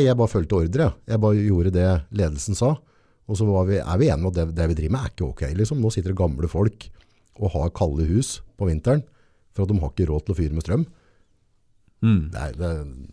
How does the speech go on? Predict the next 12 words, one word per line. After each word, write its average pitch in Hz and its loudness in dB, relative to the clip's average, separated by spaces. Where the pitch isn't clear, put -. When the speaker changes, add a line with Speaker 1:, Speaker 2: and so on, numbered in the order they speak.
Speaker 1:
dårlig 69 -6
gjort. - -12
Speaker 2:
Det - -6
er 92 -2
sikkert, - -6
det 101 4
er 113 2
sikkert 98 0
litt 92 4
vanskelig 80 -2
å 82 4
komme 82 2